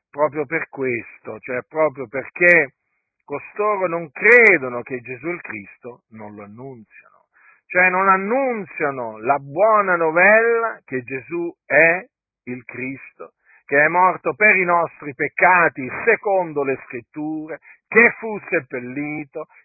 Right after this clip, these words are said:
che risuscitò dai morti il terzo giorno secondo le Scritture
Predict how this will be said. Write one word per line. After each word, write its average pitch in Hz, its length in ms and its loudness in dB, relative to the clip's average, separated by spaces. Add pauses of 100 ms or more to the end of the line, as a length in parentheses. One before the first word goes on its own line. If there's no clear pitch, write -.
che 233 360 6
risuscitò 156 760 -2
dai 147 160 -2
morti 160 340 -4
il 131 120 -12
terzo 165 400 -2
giorno 156 420 -8
secondo 151 500 -6
le 151 200 -6
Scritture 110 680 -10